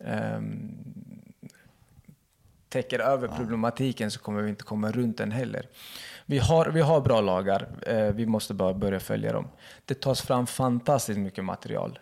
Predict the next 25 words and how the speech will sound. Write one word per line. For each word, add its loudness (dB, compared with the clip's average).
Eh, -6
bland -4
annat -2
Nationella -4
kompetensteamet, -4
men 0
också -2
många 0
andra, 0
eh, -6
som -8
tar -6
fram -6
jätte-, -6
jättemycket -10
bra -2
material. -8
Utmaningen 0
är, 0
än -2
en -2
gång, -4
det -4
når -4
inte -8